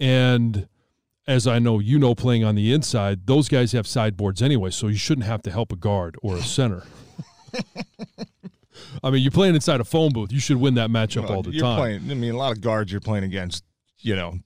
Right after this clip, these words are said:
Speaker 2: defensive ends on third down that run four threes
Speaker 1: Oh,
Speaker 2: now. It's a little
Speaker 1: please.
Speaker 2: different than it was in
Speaker 1: Well,
Speaker 2: the
Speaker 1: I guess
Speaker 2: nineties,
Speaker 1: when you
Speaker 2: John.
Speaker 1: are as slow as you guys are, <laughs> that you do need some help. But, um, you know, and, and when you have a balanced offensive line of, hey, both tackles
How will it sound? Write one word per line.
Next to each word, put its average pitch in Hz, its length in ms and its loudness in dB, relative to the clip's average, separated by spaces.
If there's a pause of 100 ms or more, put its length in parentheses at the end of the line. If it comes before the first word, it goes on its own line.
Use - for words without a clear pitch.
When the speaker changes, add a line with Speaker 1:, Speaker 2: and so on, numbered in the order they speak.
(100)
Speaker 2:
defensive 107 600 -2
ends 95 340 -4
on 82 140 -8
third 92 280 -4
down 92 260 -2
that 80 120 -8
run 87 200 -6
four 92 360 -6
threes 104 440 -2
Speaker 1:
Oh, 135 100 4
Speaker 2:
now. 123 100 0
It's - 100 -2
a - 40 -4
little 123 240 0
Speaker 1:
please. 95 100 -10
Speaker 2:
different 104 280 -2
than 87 100 -6
it 85 80 -8
was 95 200 -6
in - 60 -6
Speaker 1:
Well, 156 160 2
Speaker 2:
the 139 60 2
Speaker 1:
I - 20 2
guess 131 80 0
Speaker 2:
nineties, 139 180 0
Speaker 1:
when 131 120 0
you 123 100 2
Speaker 2:
John. 117 100 4
Speaker 1:
are 107 120 2
as 101 80 -2
slow 107 280 -2
as 90 120 -6
you 95 80 -6
guys 87 280 -4
are, 82 260 -4
<laughs> 165 140 -4
that 95 380 -4
you 113 180 0
do 110 160 -2
need 104 160 -4
some 101 160 -10
help. 87 260 -8
But, 135 360 0 (460)
um, 131 540 0 (140)
you 165 100 2
know, 147 220 2
and, 170 380 0
and 165 120 4
when 165 120 4
you 170 100 6
have 180 120 4
a 165 60 4
balanced 170 340 4
offensive 135 380 0
line 151 360 2
of, 127 380 0 (340)
hey, 127 200 0 (180)
both 139 440 2
tackles 143 640 -2